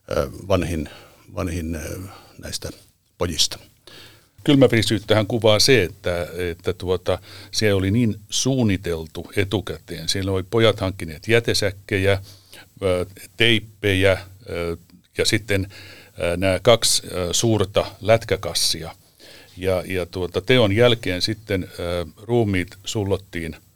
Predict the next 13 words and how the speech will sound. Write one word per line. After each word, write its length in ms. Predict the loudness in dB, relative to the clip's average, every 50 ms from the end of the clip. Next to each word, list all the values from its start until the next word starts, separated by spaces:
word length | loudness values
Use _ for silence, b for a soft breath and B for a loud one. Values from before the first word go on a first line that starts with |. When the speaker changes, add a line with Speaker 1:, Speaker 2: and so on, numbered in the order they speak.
| _ _ _ _ _ _ _
Speaker 2:
näihin 400 | -6 -4 -4 -4 -4 -8 -10 -10 -4
lätkäkasseihin. 1080 | 0 2 2 2 2 -2 -2 0 2 0 0 2 0 0 0 0 -2 -2 -2 -2 -4 -4 -8 -12 -20 _ B B B B B B B B
Ja, 320 | -10 -4 0 0 0 0 -2 -6 -10
ja 240 | -6 -4 -4 -4 -6
tuota, 540 | -6 -4 -4 -4 -4 -2 -2 0 0 0
ö, 40 | -2 -4 -8 -10 -8 -6 -6 -6 -8 -10 -14 _ _ _ _ _ _ _
tää 220 | 0 0 0 0
kolmen 380 | 0 2 4 4 4 4 2 2
hengen 320 | 2 0 0 0 -2 -2
seurue 600 | -2 0 2 2 2 2 2 0 -2 -4 -6 -6 -8 -12 -18 _ _ _ _ _ B B B B B B B B B B B _
lähtee 460 | -2 0 0 0 0 -2 -6 -4 -2 -2
sitten, 540 | -2 -2 -4 -4 -2 0 0 0 -2 -6 -10
ö, 360 | -8 -4 -4 -2 -2 -4 -6